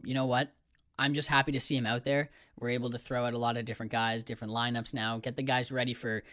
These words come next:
for what they're gonna be used to seeing in the playoffs, right? Because we know that Gasol is such a, such a big part in, in a lot of different playoff series. And, and I mentioned in podcasts earlier, in my predictions podcast, that I do actually think that, uh, Serge Ibaka will start, um,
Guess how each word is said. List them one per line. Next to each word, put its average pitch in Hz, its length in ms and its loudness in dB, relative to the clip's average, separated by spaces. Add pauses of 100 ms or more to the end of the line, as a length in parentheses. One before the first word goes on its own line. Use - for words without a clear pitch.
(400)
for 202 120 6
what 233 120 10
they're 233 100 8
gonna 208 160 6
be 190 80 4
used 175 300 4
to 156 60 -2
seeing 156 280 4
in 139 80 2
the 127 80 0
playoffs, 110 480 -2
right? 123 160 -4
Because 127 260 -4
we 139 100 0
know 143 140 2
that 139 140 0
Gasol 127 360 0
is 113 80 -4
such - 220 -2
a, 107 240 -4 (320)
such 175 240 0
a 175 60 0
big 151 160 2
part 143 240 0
in, 127 260 -2
in 127 140 -6
a 120 100 -2 (220)
lot 156 400 6
of 143 80 2
different 139 280 0
playoff 123 260 0
series. 123 300 -4
And, 110 200 -6
and 120 100 -4
I 120 60 0
mentioned 139 360 2
in 123 260 -2 (100)
podcasts 127 500 0
earlier, 165 440 4 (280)
in 139 80 -4
my 135 120 2
predictions 151 440 0
podcast, 127 460 0
that 123 100 -2
I - 100 -2
do 156 180 2
actually 160 340 6
think 139 240 -2
that, 123 200 0 (460)
uh, 110 240 -2
Serge 139 280 -2
Ibaka 127 380 2
will 135 180 0
start, - 500 2 (280)
um, 113 380 -4